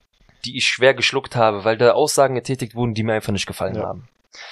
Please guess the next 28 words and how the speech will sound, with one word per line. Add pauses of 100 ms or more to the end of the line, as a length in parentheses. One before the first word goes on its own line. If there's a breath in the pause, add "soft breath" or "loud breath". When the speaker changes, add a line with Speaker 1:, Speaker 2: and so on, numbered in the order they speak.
(440 loud breath)
Speaker 1:
Und
dann
haben
wir
uns
einfach
angeboten,
hier,
wenn
ihr
da
jemand
braucht, (680)
wir
sind
jetzt
auch
nur
Fans, (420)
ja, (600)
keine
Journalisten,
das
war
uns
aber
wichtig,
dass,